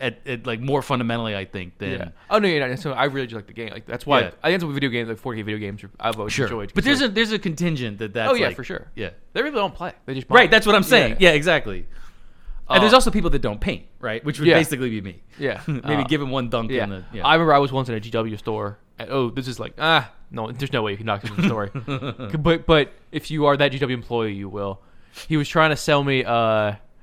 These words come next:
Speaker 2: uh, it wasn't, oh, what's it called? So there's, uh, Space Hulk, which is like Terminators fighting Gene Stealers. And there's the harder version no one's ever actually played. And it's called, like, Jungle Attack. It's like the Vietnam
Speaker 1: I've never
Speaker 2: version.
Speaker 1: heard of this.
Speaker 2: Yeah,
Speaker 1: Okay.
Speaker 2: it was, it was very, it was,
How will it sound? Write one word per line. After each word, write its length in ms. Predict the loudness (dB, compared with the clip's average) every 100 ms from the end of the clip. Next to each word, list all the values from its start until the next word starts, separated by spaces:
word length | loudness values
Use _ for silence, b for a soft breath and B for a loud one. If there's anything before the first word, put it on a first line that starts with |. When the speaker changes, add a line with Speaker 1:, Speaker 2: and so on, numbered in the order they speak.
| b b b b b b -10 -2
Speaker 2:
uh, 420 | 2 2 0 -2 -6 -12
it 160 | -8
wasn't, 440 | 2 4 4 0 -4 -14 -20 -18 -16 -16 B B -6
oh, 140 | -4
what's 180 | -4 -8
it 60 | -8
called? 320 | -4 -4 -8 b b -8
So 180 | 2 4
there's, 200 | 4 2
uh, 200 | 0 0
Space 260 | 4 2 4
Hulk, 300 | 0 -2 -10 _ -20 _ _ _
which 140 | -10 -6
is 120 | -2
like 240 | -2 -2
Terminators 400 | -4 -2 -2 -2 -2
fighting 180 | -4
Gene 160 | -4 -8
Stealers. 560 | -4 -2 -2 -6 -14 -20 b b b b
And 100 | 0
there's 240 | 2 2 -2
the 80 | -6
harder 460 | -4 2 2 2
version 420 | -4 -4 -4 -6
no 120 | -2 -2
one's 200 | -2 -6
ever 300 | -6 -6 -2
actually 380 | -4 -4 -10
played. 480 | -8 -6 -4 -4 -6 -14 b b b b -8
And 120 | -8
it's 120 | -4
called, 220 | -2 0
like, 180 | -2 -6
Jungle 360 | -4 -4 -2 -4
Attack. 400 | -4 0 -2 -2
It's 120 | -4
like 140 | -4 -4
the 60 |
Vietnam 320 | -4 -2 -2
Speaker 1:
I've 80 | -2
never 160 | -2 -2
Speaker 2:
version. 80 | -2
Speaker 1:
heard 180 | -4 -4
of 100 | -6
this. 260 | -10 -10 0
Speaker 2:
Yeah, 160 | 2
Speaker 1:
Okay. 60 | 4
Speaker 2:
it 20 |
was, 120 | 2
it 220 | 0 -2 -2
was 80 |
very, 200 | -2 -2
it 400 | -4 -10 -10 -10
was, 200 | -10 -14